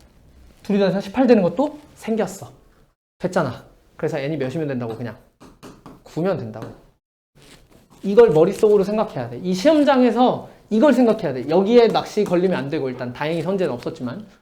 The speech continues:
낚시 걸리면 안 되고 이거를 생각해야 돼. 그래서 여기서 첫 번째 포인트는 뭐야? 쭉 가는 게 아니야. 계속 가는 게 아니야. 지금 내가 일단 계속 되는 거를 적긴 했어. 왜냐면 어차피 뒤에서 자를 거니까.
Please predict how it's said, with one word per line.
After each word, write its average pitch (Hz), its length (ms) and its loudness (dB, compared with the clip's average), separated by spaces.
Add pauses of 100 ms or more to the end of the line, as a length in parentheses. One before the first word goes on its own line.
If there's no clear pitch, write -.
(280)
낚시 - 240 -2
걸리면 269 200 4
안 165 140 -2
되고 247 460 -2 (380)
이거를 233 340 4
생각해야 156 400 -4
돼. 117 80 -16 (580)
그래서 175 200 -2
여기서 180 260 0
첫 220 120 -4
번째 247 280 2
포인트는 208 380 2
뭐야? 180 280 -4 (580)
쭉 - 220 0
가는 240 280 6
게 214 60 8
아니야. 170 300 4
계속 247 220 4
가는 269 220 8
게 214 60 8
아니야. 170 360 2 (180)
지금 240 260 6
내가 190 200 8
일단 170 280 6
계속 180 440 -2
되는 202 260 4
거를 208 160 6
적긴 190 300 -6
했어. - 580 -2 (220)
왜냐면 233 260 6
어차피 165 180 0
뒤에서 156 240 -2
자를 220 220 2
거니까. 160 380 -4